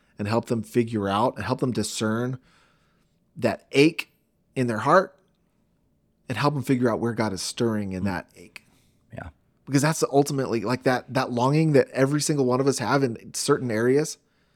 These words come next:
Speaker 1: that longing is there because it's pointing us to God. It's God saying, "Come back, come home."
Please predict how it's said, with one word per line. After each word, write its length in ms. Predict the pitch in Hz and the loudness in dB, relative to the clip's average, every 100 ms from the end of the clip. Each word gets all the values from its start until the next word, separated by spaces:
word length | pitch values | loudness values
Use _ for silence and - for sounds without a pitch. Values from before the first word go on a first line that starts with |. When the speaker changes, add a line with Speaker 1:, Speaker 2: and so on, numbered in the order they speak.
| _ _ _ _ _ | _ _ _ _ _
Speaker 1:
that 220 | 165 139 | 4 4
longing 480 | 131 143 160 147 127 | 4 6 6 4 2
is 160 | 117 123 | 2 4
there 200 | 127 117 | 4 4
because 300 | 113 123 151 | 0 -2 -2
it's 100 | - | -6
pointing 460 | - 135 135 120 | -4 0 0 0
us 120 | 110 | -4
to 100 | - | -2
God. 160 | 107 90 | -2 0
It's 120 | 110 | 0
God 280 | 127 123 117 | 2 2 2
saying, 340 | 127 120 104 - | 0 0 -4 -6
"Come 280 | 127 120 | -4 -2
back, 420 | 107 98 92 - - _ _ _ _ _ - | -2 -4 -6 -14 -20 _ _ _ _ _ 0
come 220 | 143 131 | 2 4
home." 280 | 120 95 | 0 -2